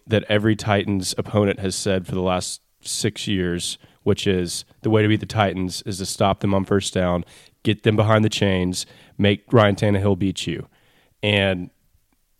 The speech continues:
we've had a winning record for the last six years, and for the last three years we've had, I mean, this year we went twelve and five. So obviously that's a lot easier said than done. It's really, really difficult to do. And,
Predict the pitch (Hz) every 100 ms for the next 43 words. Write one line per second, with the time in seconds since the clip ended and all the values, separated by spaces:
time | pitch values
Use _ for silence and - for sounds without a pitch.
0 | - 113 101 110 98 95 107 107 107 107
1 | 92 98 95 95 - 101 - 101 95 92
2 | 95 90 92 90 - 104 92 87 87 90
3 | 87 87 - 101 87 127 - 95 92 92
4 | 92 - 98 87 - 87 78 - 87 80
5 | - _ - - - 113 113 110 - 110
6 | 104 95 104 - 104 104 104 107 104 101
7 | 95 - 104 92 92 90 98 92 87 -
8 | 92 - 113 107 104 95 95 101 98 -
9 | 90 87 110 101 95 90 - - - _
10 | _ 123 127 117 110